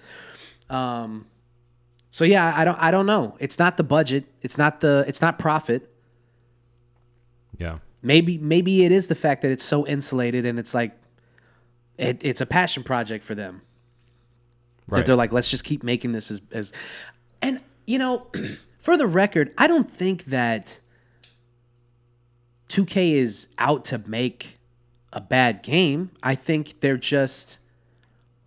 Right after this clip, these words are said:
Speaker 1: okay with substandard performance because other things bolster it up. I think they're focused on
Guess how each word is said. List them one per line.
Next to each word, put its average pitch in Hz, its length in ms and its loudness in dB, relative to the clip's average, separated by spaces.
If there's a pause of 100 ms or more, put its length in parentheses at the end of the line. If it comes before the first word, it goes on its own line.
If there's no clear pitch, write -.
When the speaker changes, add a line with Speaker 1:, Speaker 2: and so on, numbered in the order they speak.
(240)
Speaker 1:
okay 160 920 2 (1400)
with 139 360 2
substandard 143 840 0
performance 143 560 -2
because 113 360 -8 (100)
other 147 300 2
things 135 800 -6 (1040)
bolster 147 520 0
it 131 100 0
up. 117 300 -2 (300)
I 151 140 4
think 196 200 0
they're 180 100 0
focused - 640 -2
on 123 380 -4